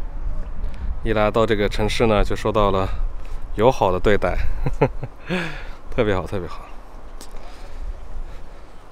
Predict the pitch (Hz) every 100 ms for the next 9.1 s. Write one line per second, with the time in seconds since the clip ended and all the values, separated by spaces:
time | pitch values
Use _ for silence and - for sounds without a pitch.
0 | - - 117 123 110 131 110 104 127 117
1 | - 131 123 120 151 151 147 143 - 147
2 | 139 135 113 117 104 98 90 90 90 -
3 | - - - - - - - 120 110 92
4 | 80 - - - - - - - - -
5 | - - - - - - - - - -
6 | - - - - 120 101 107 98 - -
7 | - - - - - - - - - -
8 | - - - - - 131 135 127 123 123
9 | 131